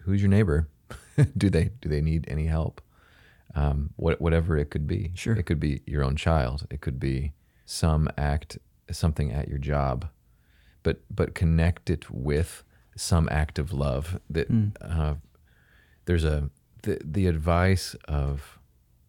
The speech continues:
Speaker 1: I'm, I'm gonna butcher this because we probably have people listening that,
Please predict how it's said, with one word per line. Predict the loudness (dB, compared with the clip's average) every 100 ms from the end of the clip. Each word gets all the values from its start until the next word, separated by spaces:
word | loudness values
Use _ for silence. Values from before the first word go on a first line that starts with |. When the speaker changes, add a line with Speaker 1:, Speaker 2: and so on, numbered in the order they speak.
| _ _ -14 -6
Speaker 1:
I'm, | -4 0
I'm | 2
gonna | 2
butcher | 0 -2 -2
this | -4 -4
because | -6 -6
we | -4
probably | 0 0
have | 0 -4 -6
people | -6 -4 -4
listening | -6 -6 -4
that, | -4